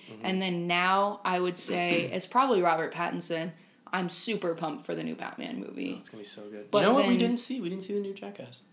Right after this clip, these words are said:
Speaker 2: We gotta go see it.
Speaker 1: Yeah. We said in the episode, in episode two that we recorded a
Speaker 2: We were
Speaker 1: week
Speaker 2: gonna
Speaker 1: ago.
Speaker 2: go see it in a week.
Speaker 1: And then we haven't seen it still.
Speaker 2: And we didn't.
Speaker 1: Yeah.
Speaker 2: So this has been recorded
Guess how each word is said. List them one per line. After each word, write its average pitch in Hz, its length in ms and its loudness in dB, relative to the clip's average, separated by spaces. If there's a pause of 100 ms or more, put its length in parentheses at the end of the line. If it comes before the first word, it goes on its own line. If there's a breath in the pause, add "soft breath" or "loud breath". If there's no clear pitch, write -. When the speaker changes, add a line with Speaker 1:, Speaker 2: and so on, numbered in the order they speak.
(280)
Speaker 2:
We 233 60 -4
gotta 247 180 0
go 254 80 -2
see 254 220 -6
it. 214 200 -10
Speaker 1:
Yeah. 143 180 -10 (720)
We 139 80 -4
said 160 300 4
in 143 360 -2 (320 soft breath)
the 135 160 2
episode, 123 640 0
in 131 160 0
episode 139 480 0
two 151 260 0
that 117 220 2
we 127 120 0
recorded 113 680 -4 (560 soft breath)
a - 80 0
Speaker 2:
We 202 100 4
were 196 120 6
Speaker 1:
week 135 100 4
Speaker 2:
gonna 208 160 6
Speaker 1:
ago. 202 140 6
Speaker 2:
go 196 40 6
see 190 380 4
it 175 300 2 (420)
in 190 160 0
a 170 100 2
week. 160 520 -4
Speaker 1:
And 127 160 -2
then 120 100 0
we 120 120 -2
haven't 117 260 -2
seen 120 220 -6
it 104 100 -10
still. - 400 -10
Speaker 2:
And 233 100 2
we 247 80 4
didn't. 175 460 -4
Speaker 1:
Yeah. 110 380 -8
Speaker 2:
So 247 180 2
this 285 160 2
has 262 100 2
been 196 300 0
recorded 175 500 0